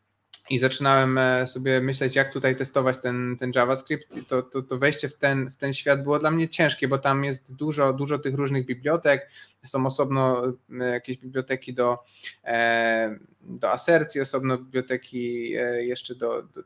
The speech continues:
do czegoś, już nawet nie pamiętam, runnery, żeby to wszystko skonfigurować, żeby to w ogóle zadziałało, to jest naprawdę, naprawdę ciężkie, ale na przykład, e, warto, warto,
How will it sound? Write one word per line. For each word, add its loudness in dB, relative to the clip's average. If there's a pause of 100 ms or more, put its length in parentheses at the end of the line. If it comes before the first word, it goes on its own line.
do -6
czegoś, 0
już -8
nawet -2
nie -10
pamiętam, 2
runnery, 4 (260)
żeby -2
to 4
wszystko 0
skonfigurować, 4
żeby -2
to -6
w 0
ogóle 4
zadziałało, 6
to -6
jest -4
naprawdę, 4 (180)
naprawdę 0
ciężkie, 0
ale 4
na 2
przykład, 0 (440)
e, 4
warto, 4 (340)
warto, 4